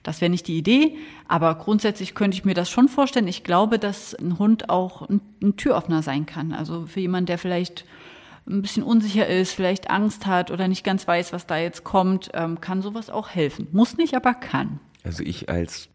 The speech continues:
Speaker 2: Mensch, der mit einem Hund zusammenlebt, kann das nur bestätigen.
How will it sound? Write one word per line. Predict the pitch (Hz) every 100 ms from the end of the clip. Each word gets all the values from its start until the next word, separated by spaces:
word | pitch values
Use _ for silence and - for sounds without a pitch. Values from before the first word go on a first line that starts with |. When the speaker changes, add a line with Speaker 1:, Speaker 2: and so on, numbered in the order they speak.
| _ -
Speaker 2:
Mensch, | 92 90 -
der | 95
mit | 90
einem | - 87
Hund | 85
zusammenlebt, | - 82 85 82 87
kann | - 87
das | 82
nur | 78
bestätigen. | 78 - 90 98 92 95